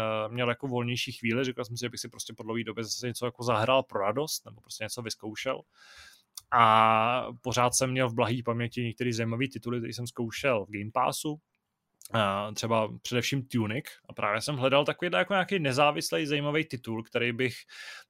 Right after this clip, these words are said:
eh, kterým bych chtěl jako zabít čas a trošku se u něj potěšit a nechat se překvapit nějakou originalitou herního designu. Eh, což se posléze ukázalo jako prakticky neřešitelná, neřešitelný problém a výzva.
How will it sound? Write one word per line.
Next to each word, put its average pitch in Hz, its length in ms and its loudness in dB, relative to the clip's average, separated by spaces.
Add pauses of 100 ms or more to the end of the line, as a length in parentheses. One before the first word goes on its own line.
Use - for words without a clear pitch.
eh, 117 280 6
kterým 123 240 2
bych 120 120 0
chtěl 143 180 2
jako 135 200 0
zabít 123 340 -2
čas - 340 2
a 120 40 -2
trošku - 300 -8
se - 120 -2
u 131 100 -2
něj 143 140 0
potěšit 135 560 0 (120)
a 120 360 4
nechat 120 260 -4
se - 80 -6
překvapit 123 500 -4
nějakou 127 500 -2
originalitou 117 640 -2
herního 113 340 -2
designu. 104 440 -4 (800)
Eh, 113 420 8 (120)
což - 180 0
se 196 100 6
posléze 170 400 6
ukázalo 165 500 8
jako 165 640 6
prakticky - 360 -2
neřešitelná, 143 1040 2
neřešitelný 139 500 2
problém 135 520 6
a 160 100 2
výzva. 117 400 -2